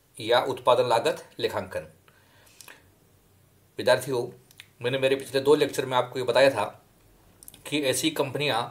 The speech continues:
जहां एक ही समान आकार प्रकार की वस्तु का उत्पादन होता हो और उत्पादन प्रक्रिया निरंतर जारी रहती है,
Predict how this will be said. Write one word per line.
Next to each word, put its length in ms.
जहां 280
एक 240
ही 140
समान 480
आकार 280
प्रकार 380
की 140
वस्तु 220
का 140
उत्पादन 340
होता 220
हो 260
और 80
उत्पादन 500
प्रक्रिया 420
निरंतर 440
जारी 200
रहती 340
है, 140